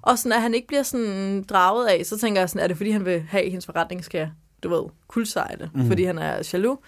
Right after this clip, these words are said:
Speaker 1: Det
Speaker 2: Ja,
Speaker 1: håber
Speaker 2: ja.
Speaker 1: jeg ikke. Nu er jeg bare sådan positiv. Det synes jeg godt set, Laurits, og det er
Speaker 2: Ja.
Speaker 1: fedt, han siger det. Og så siger Agnes, som bare er den mest irriterende, når sådan
Speaker 2: Især på det her tidspunkt, hvor der er jo sindssygt mange flygtninge, ikke? Altså, der er jo rigtig mange danske flygtninge, der lige er kommet, eller tyske flygtninge, der lige er kommet til Danmark
Speaker 1: Som
Speaker 2: og sidder
Speaker 1: hr.
Speaker 2: i
Speaker 1: Stein
Speaker 2: lejre, ikke?
Speaker 1: understreger.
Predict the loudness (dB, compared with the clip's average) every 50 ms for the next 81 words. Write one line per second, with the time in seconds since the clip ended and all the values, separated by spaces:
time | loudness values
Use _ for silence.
0 | -20 -8 -4 -2 2 4 4 4 4 4 4 4 4 2 2 2 2 2 2 4
1 | 4 4 4 4 2 -2 -4 -2 -2 -2 -2 -2 -2 -2 0 0 0 0 -4 -10
2 | -16 -20 -20 -16 -10 -6 -4 -2 0 2 2 2 2 0 0 0 0 0 2 2
3 | 2 4 4 2 0 -2 0 0 0 0 0 0 -2 -2 0 -2 -4 -2 0 2
4 | 2 2 0 -4 -8 -12 -20 -20 -20 -20 -20 -20 -6 _ 0 0 0 0 -2 -2
5 | 0 2 2 2 2 0 2 2 4 4 4 2 0 -2 -4 -10 -16 -18 -10 -6
6 | -4 -2 0 0 0 0 0 -2 -4 -6 -6 -6 -6 -6 -6 -8 -8 -8 -6 -4
7 | -4 -2 -2 -2 -4 -4 -4 -4 -4 -2 -4 -4 -4 -2 2 2 4 4 4 4
8 | 6 6 6 4 4 2 0 -2 -2 0 0 0 0 0 0 -2 -6 -6 -6 -6
9 | -4 -4 -4 -4 -4 -4 -4 -4 -2 -2 -2 -2 -2 -2 -2 -4 -2 0 0 0
10 | 0 2 0 0 0 0 0 0 0 0 -2 -2 -4 -6 -6 -4 -4 -2 -2 -2
11 | -2 -2 -2 -2 -2 -4 -4 -4 -6 -6 -6 -6 -4 -2 0 0 0 0 0 0
12 | 0 0 0 0 0 2 2 2 2 2 0 0 0 2 2 2 4 4 4 4
13 | 4 4 6 6 8 8 8 8 10 10 10 10 10 8 8 8 8 6 6 4
14 | 4 4 4 4 4 4